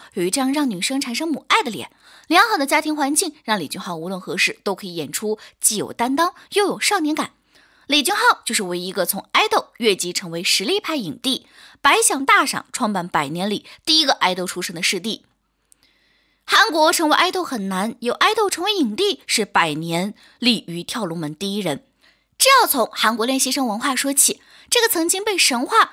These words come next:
后来被妖魔化的群体，像机器零件一样粗暴利用。李俊浩是J Y P选秀冠军，六千五百比一成为练习生。李俊浩在节目里分享过练习生生活，和其他练习生一样，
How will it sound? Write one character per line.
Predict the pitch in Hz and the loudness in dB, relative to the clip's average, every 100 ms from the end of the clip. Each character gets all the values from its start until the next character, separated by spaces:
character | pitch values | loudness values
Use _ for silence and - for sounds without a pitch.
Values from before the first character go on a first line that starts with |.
| - | 0
后 | 269 | 2
来 | 226 208 | 4 2
被 | 214 196 | -2 0
妖 | 302 | 2
魔 | 381 339 | 2 0
化 | 330 | -2
的 | 320 | -2
群 | 262 247 | -2 -4
体， | 277 - _ _ | -4 -8 _ _
像 | - 403 370 | 2 2 2
机 | 381 | 0
器 | 453 392 | 0 0
零 | 294 | 0
件 | 392 453 | 0 0
一 | 269 | 0
样 | 240 196 | 0 -2
粗 | - 220 | -4 -2
暴 | 214 | -2
利 | 220 | 0
用。 | 226 247 _ _ - - | -2 -2 _ _ -18 -2
李 | 285 | 0
俊 | 330 | 2
浩 | 392 453 - | 2 2 2
是 | - | -2
J | 147 208 | -4 -2
Y | 196 | -2
P | - 220 | -2 -4
选 | 214 160 | -2 -4
秀 | 202 | -4
冠 | 226 196 | -4 -4
军， | 196 226 - - | -4 -4 -6 -6
六 | 302 330 | 0 2
千 | 370 339 | 4 2
五 | 302 | 2
百 | 415 370 | 4 2
比 | 339 | 0
一 | 226 208 - | -6 -8 -8
成 | - 160 | -8 -6
为 | |
练 | 170 | -6
习 | 175 170 | -4 -2
生。 | 220 208 _ _ - - | -2 -2 _ _ -20 -4
李 | 339 320 | 0 2
俊 | 403 | 4
浩 | 440 392 | 2 2
在 | 349 | 0
节 | 330 | -2
目 | 359 | -2
里 | 349 269 | -2 -2
分 | 302 330 | -2 -2
享 | 285 254 | -2 -2
过 | 277 262 | -2 0
练 | 262 | -2
习 | 254 | -2
生 | 262 285 | -2 0
生 | 277 302 | 2 0
活， | 330 226 - - - | 0 0 0 -4 -8
和 | 202 | -4
其 | 190 | -4
他 | 196 202 | -2 -2
练 | 208 | -2
习 | 180 | -4
生 | 233 202 | -4 -2
一 | 240 | 2
样， | 381 | 2